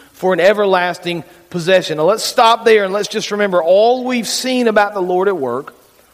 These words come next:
all we've seen with the, the hand of the Lord upon his people, upon Abraham, Isaac, and Jacob, and everything we've seen up to this point and what we're gonna see again today is really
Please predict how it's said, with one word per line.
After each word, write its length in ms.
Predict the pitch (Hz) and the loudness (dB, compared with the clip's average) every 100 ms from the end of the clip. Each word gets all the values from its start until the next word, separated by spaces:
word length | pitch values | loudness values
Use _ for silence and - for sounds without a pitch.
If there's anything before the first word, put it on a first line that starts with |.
| _ | _
all 340 | - 196 233 254 | 0 2 2 0
we've 200 | 262 220 | -4 -4
seen 440 | - 254 247 254 | -4 0 0 0
with 140 | 240 190 | -2 -2
the, 180 | 185 | -4
the 140 | 170 175 | 0 -2
hand 340 | 160 220 240 | 0 -2 0
of 80 | 240 | 0
the 80 | 214 | 2
Lord 220 | 220 214 | 2 0
upon 320 | 208 208 196 | 0 -2 -2
his 160 | 185 165 | -4 -4
people, 380 | 208 214 202 190 | -4 -2 0 0
upon 260 | 160 160 | 0 0
Abraham, 580 | 156 190 180 185 190 180 | 0 0 -2 0 0 0
Isaac, 360 | 170 180 180 190 | 0 -2 -4 -10
and 100 | 147 | -4
Jacob, 380 | 131 123 143 - - - _ | -4 -4 -8 -10 -20 -20 _
and 80 | 165 | -2
everything 400 | 202 294 277 294 | 0 0 -2 -2
we've 160 | 277 254 | -2 -4
seen 300 | - 285 254 | -4 -2 0
up 160 | 247 | 0
to 80 | 247 | -2
this 120 | 262 | -6
point 280 | - 196 196 | -4 -4 -2
and 60 | 190 | -2
what 100 | 220 | -4
we're 80 | 240 | -2
gonna 120 | 233 | -2
see 280 | - 240 240 | -2 -6 -4
again 240 | 208 226 | -2 -4
today 360 | 208 160 165 160 - - | 0 0 0 -6 -20 -12
is 260 | 202 214 - | -6 -6 -6
really 400 | 202 294 285 233 | -2 2 2 0